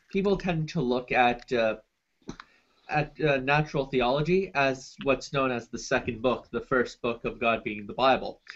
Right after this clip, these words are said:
whereas you have one book which is God delivers through to, through revelation, uh, su-, such as, uh, scriptures and the church and the church, uh, declaring, uh,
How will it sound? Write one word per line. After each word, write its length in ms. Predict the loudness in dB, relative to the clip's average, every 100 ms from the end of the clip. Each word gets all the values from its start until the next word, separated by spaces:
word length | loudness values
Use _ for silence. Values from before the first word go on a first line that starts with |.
| -20 -12
whereas 500 | 2 6 6 4 0 0
you 140 | 2
have 140 | 2
one 200 | 4 4
book 200 | 4 -2 -2
which 240 | -2 0
is 240 | -2 -2 -2
God 220 | 4 4
delivers 360 | 4 0 0 -4
through 320 | -8 -2 -2 -2 _ _ -8
to, 280 | -2 -2 -2 0
through 260 | 4 4
revelation, 760 | 4 2 2 2 0 -2 -12 -14 -10
uh, 120 | -8 -10 -14 _ -20 -20 _
su-, 280 | _ 0 0 -2 _
such 320 | -2 -2 0
as, 340 | 0 0 -4 -4
uh, 180 | -4 -6 -10
scriptures 720 | -4 0 0 -2 -4 -2 -2
and 200 | -6 -8 -6
the 80 | -4
church 360 | -2 -2 -2 -6 -6
and 240 | -4 -2
the 80 | -4
church, 400 | -4 -4 -4 -2
uh, 200 | -4 -4 -6
declaring, 560 | -10 -6 -4 -4 -4 -4
uh, 160 | -4